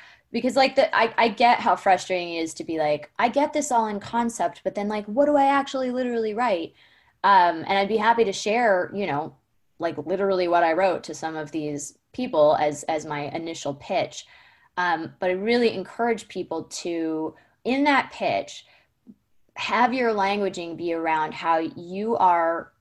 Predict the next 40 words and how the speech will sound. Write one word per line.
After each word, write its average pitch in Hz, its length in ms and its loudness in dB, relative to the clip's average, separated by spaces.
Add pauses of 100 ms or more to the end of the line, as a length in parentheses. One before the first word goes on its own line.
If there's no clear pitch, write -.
X, - 360 -6
you 170 80 -12
know, 160 80 -10
you 165 200 -6
are 165 380 -2
whatever 165 300 -2
you 165 160 -4
are, 131 160 0
a 170 60 -2
sing-, 165 320 -12
a 160 60 -4
songwriter, 156 560 -4
a 151 40 -6
producer, 151 400 -12
an 143 80 -12
artist, 147 420 -6 (400)
and 196 400 -4
you 196 580 -4
are 170 560 2 (460)
looking 226 500 0
to, 190 720 -2
um, 156 540 0 (320)
utilize 208 680 2
your 190 120 -4
music 175 360 -6
to 180 140 -6
support - 680 -4 (1300)
insert 185 600 -6
organization 175 560 -4
here. 233 360 -4
You 180 80 -8
know, 151 120 -4
"I'm 170 100 -6
looking 226 240 -4
to 233 60 0
utilize 208 380 2
my 180 100 -8
music 175 360 -6
to 165 120 -12
support 165 480 -6